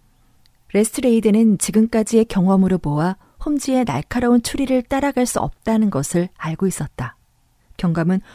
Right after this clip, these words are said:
호기심에 반짝이는 눈빛으로 홈즈를 쳐다보았다. 홈즈 씨, 잠시 이야기를 나누고 싶군요.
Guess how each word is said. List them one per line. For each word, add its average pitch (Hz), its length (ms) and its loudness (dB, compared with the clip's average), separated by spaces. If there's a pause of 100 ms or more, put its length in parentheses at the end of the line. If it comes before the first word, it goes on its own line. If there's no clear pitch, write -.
(200)
호기심에 233 540 2
반짝이는 208 680 0
눈빛으로 175 580 0 (300)
홈즈를 285 360 0
쳐다보았다. 185 800 -4 (1200)
홈즈 247 260 0
씨, - 380 -8 (520)
잠시 220 580 0
이야기를 196 540 0
나누고 220 300 2
싶군요. 185 580 -2